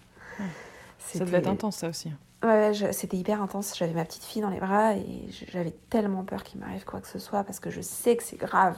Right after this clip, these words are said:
Speaker 2: Je sais que c'est grave,
Speaker 1: Ouais.
Speaker 2: une hémorragie de la délivrance, et je sais que on peut en mourir. Et, euh, et donc, je suis restée, j'ai accouché à cinq heures. Je suis restée jusqu'à seize heures en salle de naissance,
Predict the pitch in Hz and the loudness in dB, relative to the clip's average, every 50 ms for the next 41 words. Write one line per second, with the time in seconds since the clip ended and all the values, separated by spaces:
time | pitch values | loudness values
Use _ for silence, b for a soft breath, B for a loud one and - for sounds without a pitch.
0 | 208 208 - - - 202 - - - 277 269 - - - - 202 196 185 185 180 | -6 -14 -14 -14 -10 -6 -4 0 0 0 0 0 -6 -6 -4 -4 -4 -4 -4 -4
1 | 165 156 170 165 165 175 170 - - - - - - - - - - - 196 196 | -4 -4 -4 -2 -4 -4 -6 -6 -8 -6 -6 -6 -6 -6 -8 -10 -8 -8 -8 -8
2 | - - - 170 - - - 240 262 262 - - 185 165 170 B B B B B | -8 -8 -8 -8 -8 -4 2 2 2 2 0 -4 -4 -6 -6 B B B B B
3 | B B B B - 196 - 214 202 196 196 202 190 190 170 - - - - - | B B B B -4 -2 2 4 4 4 4 2 0 -2 -6 -8 -10 -16 -18 -18
4 | - B B B B B B B B B B B B B B B B B B B | -14 B B B B B B B B B B B B B B B B B B B
5 | B B B B B B - - - - 208 202 196 190 185 185 180 180 175 170 | B B B B B B -18 -6 2 6 8 8 10 8 8 6 4 4 2 2
6 | 175 180 180 180 180 180 180 180 180 175 170 170 180 185 - - - 185 185 180 | 2 0 0 0 0 -2 -2 -2 0 0 0 0 -2 -2 -4 -4 -4 -2 -2 -2
7 | 185 - - - 214 202 202 196 180 - - - 208 202 - - 214 196 196 180 | -4 -6 -6 -4 -2 0 2 0 0 -2 -4 -4 -4 -2 -2 -2 -2 -2 -2 -2
8 | 180 208 - - 226 208 208 202 202 - - 208 202 196 196 - 196 180 185 185 | -4 -4 -4 -6 -6 -4 -4 -4 -4 -2 -2 0 0 -2 -4 -4 -4 -4 -4 -4
9 | - - - - 240 226 226 226 202 190 196 196 202 202 208 202 190 196 - - | -4 -4 -2 0 2 4 4 4 2 2 0 2 2 2 0 -2 -6 -6 -4 -4
10 | 196 190 185 185 180 190 196 196 - - - 196 190 190 196 202 202 - - - | -4 -4 -4 -6 -6 -8 -8 -6 -8 -8 -8 -8 -10 -8 -8 -10 -10 -10 -12 -12
11 | - | -14